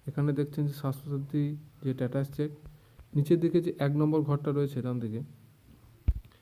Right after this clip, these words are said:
লক্ষ্য করবেন, এই দেখুন, এখানে আপনি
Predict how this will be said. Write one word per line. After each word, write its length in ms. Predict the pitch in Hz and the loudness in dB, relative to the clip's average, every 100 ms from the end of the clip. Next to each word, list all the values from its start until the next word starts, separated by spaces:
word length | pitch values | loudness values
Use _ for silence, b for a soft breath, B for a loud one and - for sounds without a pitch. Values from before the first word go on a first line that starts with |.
| b b b _ - | b b b _ -4
লক্ষ্য 220 | 143 147 147 | -2 0 4
করবেন, 280 | 151 147 151 | 6 4 2
এই 120 | 139 | 0
দেখুন, 260 | 123 120 151 - - - - - - - - | 0 -2 -6 -12 -20 -20 -20 -20 -20 -8 -6
এখানে 280 | 143 160 | 0 2
আপনি 300 | 156 139 151 | 4 4 4